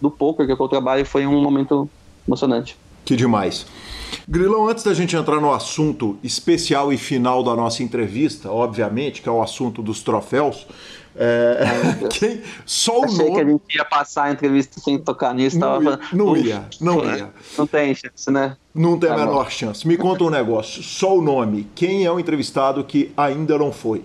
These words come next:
Speaker 2: que falta se entrevistar como jornalista de pôquer?
Speaker 1: Um só?
Speaker 2: Um.
Speaker 1: Phil Ivey.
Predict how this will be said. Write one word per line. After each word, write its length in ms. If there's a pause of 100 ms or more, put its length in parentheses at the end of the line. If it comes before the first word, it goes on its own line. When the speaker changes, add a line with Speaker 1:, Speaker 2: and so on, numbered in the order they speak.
(120)
Speaker 2:
que 100
falta 360
se 120
entrevistar 680
como 180
jornalista 480
de 100
pôquer? 340 (640)
Speaker 1:
Um 200
só? 540 (100)
Speaker 2:
Um. 300 (800)
Speaker 1:
Phil 200
Ivey. 360